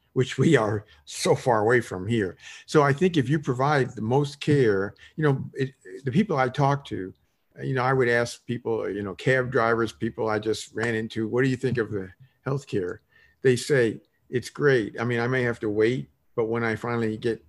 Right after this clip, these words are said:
looked after, I feel very good about it." And you don't get that <laughs> here. I can, <laughs> so, um, whatever is being done is, is a good step.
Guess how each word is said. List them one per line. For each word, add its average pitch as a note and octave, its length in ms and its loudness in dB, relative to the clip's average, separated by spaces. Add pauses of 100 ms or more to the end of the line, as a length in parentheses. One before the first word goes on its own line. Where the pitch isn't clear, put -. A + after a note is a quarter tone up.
(240)
looked B2 320 -10
after, A#2 540 -2
I G#2 80 -6
feel A2+ 300 -4
very A2 240 2
good A#2 200 0
about A#2+ 340 0
it." A2+ 160 -4
And G2+ 160 -8
you C3 100 0
don't C#3 200 4
get C3 180 4
that G2+ 220 0
<laughs> B2 80 0
here. A#2+ 220 2
I D3 40 -6
can, A2 180 -10 (1300)
<laughs> - 100 -16
so, C#3+ 420 4
um, C#3 320 4 (180)
whatever D3 560 4
is A2+ 120 -8
being A#2+ 300 -2
done C#3+ 260 2
is, G#2 240 -8
is G2+ 200 -8
a G2 40 -6
good C3+ 320 0
step. F2+ 580 -8